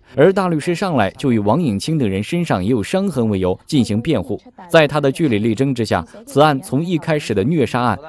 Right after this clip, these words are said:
变成了四个女生打架，失手打死人的误杀案。一聪怀疑会不会是艾米丽家人在寻仇，但很快这个想法就被手下阿健打破，因为他调查过艾米丽没有家人。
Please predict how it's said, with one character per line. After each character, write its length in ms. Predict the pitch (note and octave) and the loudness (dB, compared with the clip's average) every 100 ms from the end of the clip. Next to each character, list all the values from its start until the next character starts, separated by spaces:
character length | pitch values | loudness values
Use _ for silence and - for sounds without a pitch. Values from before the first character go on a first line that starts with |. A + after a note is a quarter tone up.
| - | -4
变 220 | A#3 F#3+ | 0 2
成 220 | A2+ G#2 B2+ | 0 0 2
了 120 | - _ | 0 _
四 240 | - G#3 | 0 0
个 120 | A#2 | 2
女 180 | G2+ E2+ | 0 -2
生 160 | E2 D3+ | -2 0
打 220 | A#2 D#2+ | 0 -2
架， 220 | B2+ A2+ - - | -2 -2 -6 -18
失 200 | - G3 | -4 -2
手 200 | E3 F#2 | 0 -2
打 220 | - B2+ | 0 -2
死 160 | E3 G2 | 0 -2
人 140 | F#2 | 0
的 80 | B2 | -2
误 180 | A#2+ G2 | -2 -4
杀 140 | G#2+ | -2
案。 140 | F#2 F#2 - - - | -2 -4 -10 -20 -6
一 180 | C#3 F#3+ | 2 2
聪 180 | F3 F3+ | 2 2
怀 160 | D3+ | 4
疑 140 | C3 D3 | 4 2
会 180 | F#3 C#3 | 2 0
不 120 | B2 | 0
会 180 | C#3 B2 | 0 0
是 140 | - | 0
艾 120 | C3+ | 0
米 120 | A#2+ | 0
丽 120 | G2 G2+ | 0 0
家 160 | C3 | 0
人 140 | A#2 A2+ | 0 0
在 160 | A2+ | -2
寻 240 | F2+ G#2 C#3 | -2 -2 -2
仇， 260 | F#2 G2 - G3 | -2 -2 -4 0
但 120 | A3 | 0
很 220 | F#3+ D#3 C3 | 2 0 2
快 160 | D#3+ | 2
这 100 | F3 | 2
个 120 | E3+ | -2
想 180 | A2 G#2+ | -2 -2
法 180 | A#2 F#2+ | 0 0
就 140 | C#3 | 0
被 100 | B2+ | 0
手 200 | A2+ G2 | 0 0
下 160 | F2+ A#2 | 0 0
阿 180 | D3 D3+ | 0 -2
健 200 | D#3+ G#2 | -2 -2
打 220 | F#2 D#2+ | -4 -6
破， 240 | - A#2+ F#2 F2+ C3+ | -2 -2 -2 -12 0
因 160 | F#3 | 2
为 100 | F3 | 2
他 160 | D3 E3 | 0 -2
调 240 | F#3 E3 | 2 2
查 140 | G#2+ G2+ | 0 -2
过 140 | A#2+ | 0
艾 160 | D3+ B2 | 0 0
米 100 | G2 | 0
丽 180 | A2 - | -2 -2
没 140 | B2 | 0
有 120 | D#3+ A2 | 2 2
家 160 | G#2 | 0
人。 200 | F#2 E2+ | 0 -4